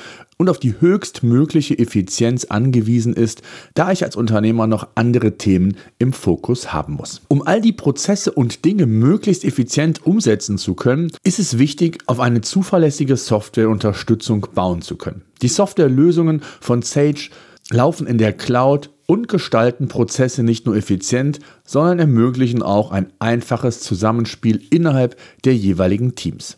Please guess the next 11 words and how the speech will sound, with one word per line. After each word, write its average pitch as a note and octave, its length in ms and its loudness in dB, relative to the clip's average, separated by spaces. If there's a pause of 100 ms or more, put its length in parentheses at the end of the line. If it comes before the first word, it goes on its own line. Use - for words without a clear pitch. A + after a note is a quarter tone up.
(180)
Wenn D3+ 140 2
ihr F3+ 80 4
mehr G#3 260 2
über C3 200 2
die A#2+ 100 -2
unterschiedlichen D3+ 880 0
Lösungen D#3 400 2
von A#2+ 240 -2
Sage D3 400 0
erfahren B2+ 480 0
wollt, A2 300 2